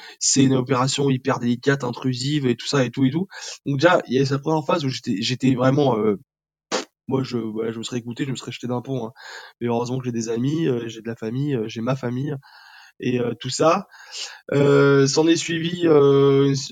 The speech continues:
un certain nombre de trucs et tout. Puis après, il y a eu l'opération et effectivement, euh, avec beaucoup de mise en garde de ma part sur le fait que moi j'étais chanteur et que, et que j'ai exercé ça, euh, on va dire,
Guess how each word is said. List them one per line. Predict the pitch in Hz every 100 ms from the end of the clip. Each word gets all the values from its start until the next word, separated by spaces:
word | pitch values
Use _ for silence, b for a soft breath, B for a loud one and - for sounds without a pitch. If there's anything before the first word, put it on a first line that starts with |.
| -
un |
certain | 117 127 127
nombre | 127
de | 123
trucs | - 135
et | 120
tout. | 151
Puis | 135
après, | 123 151
il |
y | 139
a |
eu |
l'opération | 131 139 151 135 135 - 170 170
et | 143
effectivement, | 135 135 - 135 135 151 160
euh, | 139 127 127 B B B
avec | - 131 131
beaucoup | 131 135 147
de |
mise | 139 131
en | 127
garde | 131 127
de | 123
ma | 120
part | 120 139 135
sur | 117
le | 117
fait | 131
que | 127 120
moi | 123
j'étais | 120 110
chanteur | 110 110 139 117
et |
que, | - 110 B B B B B -
et |
que | 107 127
j'ai | 120
exercé | 123 120 127 135
ça, | - 143 143 127
euh, | 117 - b b b -
on |
va | 113
dire, | 113